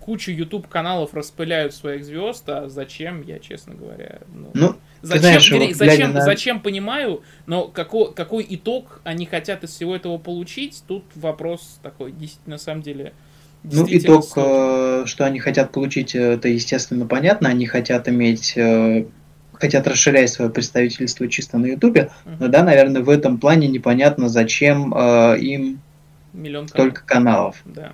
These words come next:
Speaker 2: То есть под каждое шоу отдельный канал, мне, например, это непонятно. То есть, э, да, понятно, что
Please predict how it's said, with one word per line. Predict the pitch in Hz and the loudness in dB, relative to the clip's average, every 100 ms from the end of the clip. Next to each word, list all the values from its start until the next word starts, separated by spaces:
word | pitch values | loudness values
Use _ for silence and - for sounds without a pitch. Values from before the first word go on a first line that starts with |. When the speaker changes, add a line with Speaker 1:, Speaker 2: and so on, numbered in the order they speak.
| - _ _ _ _ _ _ _ _ _ | -20 _ _ _ _ _ _ _ _ _
Speaker 2:
То | - | -4
есть | 117 | -4
под | - 131 - | -2 -2 4
каждое | 139 127 123 | 4 4 0
шоу | 120 135 | 2 4
отдельный | 123 120 123 127 | 4 4 2 0
канал, | - 147 214 | 0 4 4
мне, | 151 139 | 4 2
например, | 151 139 120 120 | 0 0 2 2
это | 127 127 | 0 -2
непонятно. | 123 117 131 117 110 | 0 0 0 0 -2
То | 107 120 | -2 2
есть, | 117 117 - 131 | 2 0 -8 -2
э, | 123 | 0
да, | 113 117 131 123 | 0 0 4 4
понятно, | 113 123 135 113 107 107 | 2 0 2 0 -2 -6
что | - - 107 104 | -6 -2 -4 -4